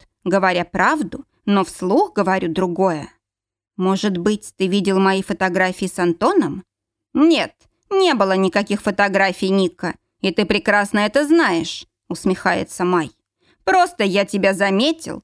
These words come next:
сказав Тохе, что был бы не прочь совратить такого ангелочка». Мои губы расползаются в улыбке.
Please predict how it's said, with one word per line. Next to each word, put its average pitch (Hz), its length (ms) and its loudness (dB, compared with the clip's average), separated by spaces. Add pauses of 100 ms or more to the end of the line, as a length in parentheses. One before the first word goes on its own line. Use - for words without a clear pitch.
сказав 214 560 -2
Тохе, - 540 -4 (200)
что - 240 -2
был 330 260 2
бы 202 120 0
не 196 140 0
прочь 226 420 0
совратить 202 640 -2
такого 202 460 0
ангелочка». 247 880 -2 (500)
Мои 196 340 0
губы 226 400 2
расползаются 185 840 -4
в 170 80 -6
улыбке. 185 580 -4